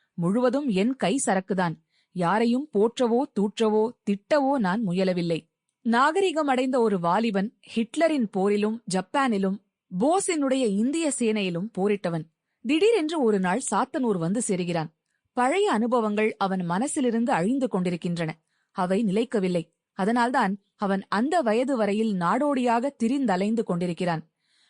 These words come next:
காலதேச வர்த்தமானத்தையும் உணர்ச்சி தாக்குதலையும் ஒட்டி ஏற்பட்ட அனுபவங்கள் அவை. கிராமத்து காற்றே அவனை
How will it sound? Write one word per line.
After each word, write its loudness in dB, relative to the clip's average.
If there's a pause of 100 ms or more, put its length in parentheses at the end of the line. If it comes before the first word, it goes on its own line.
(120)
காலதேச 0
வர்த்தமானத்தையும் -2 (160)
உணர்ச்சி 0
தாக்குதலையும் 0
ஒட்டி -4
ஏற்பட்ட -2
அனுபவங்கள் 0
அவை. -2 (680)
கிராமத்து 0
காற்றே 0 (140)
அவனை 0